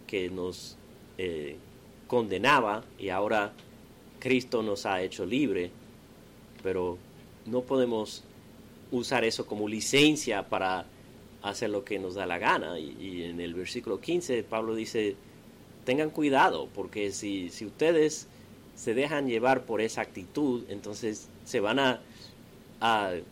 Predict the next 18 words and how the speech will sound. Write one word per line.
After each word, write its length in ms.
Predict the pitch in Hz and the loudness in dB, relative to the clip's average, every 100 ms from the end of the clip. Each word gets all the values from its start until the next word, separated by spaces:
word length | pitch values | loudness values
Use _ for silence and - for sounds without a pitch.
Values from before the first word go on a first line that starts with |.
| - | -12
morder 540 | 107 113 117 104 135 | -2 2 4 4 4
y 100 | 165 117 | 4 2
devorar 580 | 113 107 104 151 135 | 2 2 2 4 2
y, 580 | 98 85 - 98 90 82 - - - - - - | 0 -6 -10 -8 -8 -8 -12 -20 -20 -20 -20 -16
y, 40 | 101 | -12
y 200 | 90 87 - | -10 -10 -12
se 120 | - 98 | -6 -4
van 140 | 101 | -2
a 40 | |
acabar 360 | 110 110 110 165 | -2 2 2 4
uno 160 | 127 117 | 2 2
con 160 | 127 | 2
otro". 300 | 208 254 - - - - - - - - - - - - - - - - - - - - - - - - - - - - - - - - | 2 2 -2 -8 -20 -20 -20 -20 -20 -20 -20 -20 -20 -20 -20 -20 -20 -20 -20 -20 -20 -20 -20 -20 -20 -20 -20 -20 -20 -20 -20 -20 -20 -20
Entonces, 560 | - 92 90 95 90 - - - - - - - - - - - - - - - - | -14 -10 -4 -4 -4 -10 -16 -20 -20 -20 -20 -20 -20 -20 -20 -20 -20 -20 -20 -20 -12
tenemos 560 | - 113 135 123 - - - - - - - - - - - - - - - - - - - | 0 4 6 4 2 -12 -18 -20 -20 -20 -20 -20 -20 -20 -20 -20 -20 -20 -20 -20 -20 -20 -4
el 500 | 135 123 117 104 101 - | 2 4 4 0 -4 2
peligro 580 | 127 143 151 131 135 - - - - - - - | 6 8 8 6 2 0 -18 -20 -20 -20 -20 -18
del 380 | 117 113 110 104 | 0 2 4 0